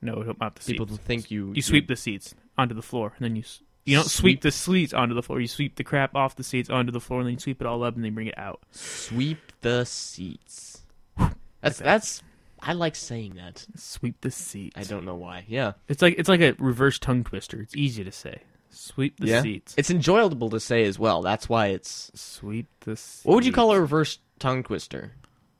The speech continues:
Speaker 2: I think you gotta pull it out of this word somehow. You know what a palindrome is?
Speaker 1: No.
Speaker 2: Oh, yeah. Palindrome is a word that is read the same forwards as it is backwards.
Speaker 1: Oh, like Eve, Mom, Dad.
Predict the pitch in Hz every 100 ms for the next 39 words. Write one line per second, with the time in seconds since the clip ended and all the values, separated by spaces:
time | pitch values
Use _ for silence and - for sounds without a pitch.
0 | - _ _ - 135 170 220 226 214 185
1 | 170 160 147 127 110 113 104 87 - 95
2 | 90 95 120 131 - 113 127 143 143 143
3 | 147 156 - - _ _ _ _ _ 110
4 | 110 - - 113 104 - 131 175 185 135
5 | 135 123 107 110 101 101 110 120 120 117
6 | 107 107 101 101 107 98 110 117 110 -
7 | 110 104 101 98 - _ - 113 117 127
8 | 127 - 101 98 101 90 _ 90 82 -
9 | 73 160 131 - - _ 120 117 _ _
10 | _ _ _ _ _ _ 120 117 120 117
11 | - 117 117 117 - 120 117 117